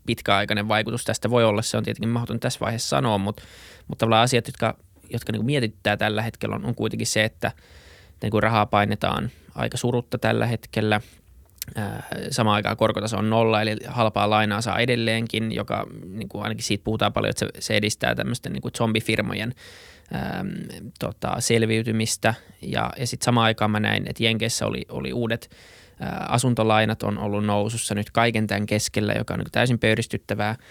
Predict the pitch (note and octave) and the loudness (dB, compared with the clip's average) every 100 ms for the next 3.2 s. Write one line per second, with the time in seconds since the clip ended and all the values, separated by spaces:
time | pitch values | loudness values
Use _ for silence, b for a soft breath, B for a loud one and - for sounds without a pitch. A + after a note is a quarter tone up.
0 | B B - B2 A#2 A2 G#2+ A2 - G#2 | B B -2 0 2 2 0 -2 0 -2
1 | G#2+ A#2 G#2+ A2+ - A2 - C3+ A#2 A2+ | 2 2 4 0 -4 -2 2 2 2 2
2 | A2+ A2 A2+ G#2+ A2 G#2+ G#2 G#2 G#2+ G#2+ | 4 2 2 2 2 2 2 0 -2 -4
3 | B1 | -6